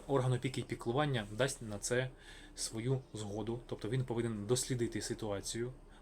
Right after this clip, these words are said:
пов'язану з тим, що біологічний батько виправився і став на правильний такий от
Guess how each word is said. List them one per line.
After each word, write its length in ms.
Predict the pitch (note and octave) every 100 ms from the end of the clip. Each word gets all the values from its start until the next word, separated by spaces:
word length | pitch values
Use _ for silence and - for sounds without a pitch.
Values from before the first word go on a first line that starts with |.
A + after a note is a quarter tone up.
| -
пов'язану 420 | G#2+ B2+ A#2 A2
з 60 | -
тим, 160 | A3+
що 340 | - C3 A#2 G#2+
біологічний 540 | A2+ A2+ A2 A2+ -
батько 320 | A2 E3 - A#2
виправився 680 | A2 C#3 B2 G#2 G2+ - - - -
і 100 | A#2
став 300 | - D3+ A#2
на 220 | A2+ C3 - - - - - - - - -
правильний 360 | A#2 A#2 A2+
такий 300 | G#2 G2+ G#2
от 100 | G2+